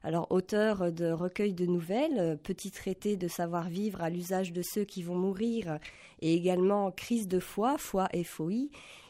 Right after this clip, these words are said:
Il était venu en parler à, à Pala-, à Page à Page, ici, sur, euh, Radio Occitanie, nous les présenter, ces deux recueils, euh,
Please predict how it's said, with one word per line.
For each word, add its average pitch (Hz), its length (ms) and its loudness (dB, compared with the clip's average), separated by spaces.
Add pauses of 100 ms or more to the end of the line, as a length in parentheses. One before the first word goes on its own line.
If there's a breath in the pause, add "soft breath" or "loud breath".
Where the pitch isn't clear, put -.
Il 208 100 6
était 262 180 8
venu 277 280 8
en 285 100 6
parler 247 420 2
à, 185 320 6
à 190 80 4
Pala-, 202 380 2
à 190 180 0
Page 190 240 -2
à 170 80 0
Page, 247 320 -2
ici, 214 320 -6
sur, 202 320 -8
euh, 151 120 -4
Radio 190 340 -2
Occitanie, 185 600 -2
nous 262 120 4
les 170 120 -2
présenter, 170 540 -4
ces 220 140 -6
deux 151 140 -4
recueils, 175 480 -4
euh, 160 60 -4